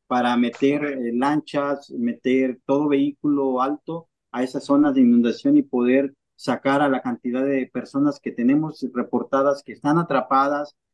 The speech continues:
que están en segundos pisos, incluso algunos dicen que, pues, de manera voluntaria ya están en el techo a la espera de poder ser rescatados. Entonces, este, eso se está haciendo el trabajo del día de hoy. Yo espero que al rato a las seis de la tarde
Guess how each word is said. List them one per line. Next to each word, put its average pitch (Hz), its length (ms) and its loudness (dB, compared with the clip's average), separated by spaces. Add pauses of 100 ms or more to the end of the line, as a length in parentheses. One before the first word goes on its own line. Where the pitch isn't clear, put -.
(160)
que 135 60 -6
están 147 240 -2
en 165 100 0
segundos 143 560 -2
pisos, 139 500 -4
incluso 135 380 -2
algunos 131 440 0
dicen 135 360 -8
que, 117 320 -4 (220)
pues, 120 140 4
de 127 60 8
manera 147 280 8
voluntaria 139 440 6
ya 143 80 4
están 151 220 0
en 143 120 0
el 117 140 -2
techo 131 520 -4 (140)
a 120 180 -4
la 120 60 0
espera 135 420 2
de 135 80 4
poder 123 460 2
ser 131 180 -2
rescatados. 113 800 -6 (260)
Entonces, 127 720 0
este, 113 880 0
eso 139 240 4
se - 160 -12 (180)
está 143 200 -4
haciendo 143 520 2
el 113 80 -4 (180)
trabajo 135 300 -4
del 139 100 -4
día 139 100 0
de 135 100 0
hoy. 143 180 -2
Yo 135 60 -4
espero 135 400 -10
que 135 80 -10
al 117 80 -6
rato 127 280 -2
a 123 40 0
las 117 160 -4
seis 127 140 -18
de 131 80 -14
la 117 120 -10
tarde 131 400 -8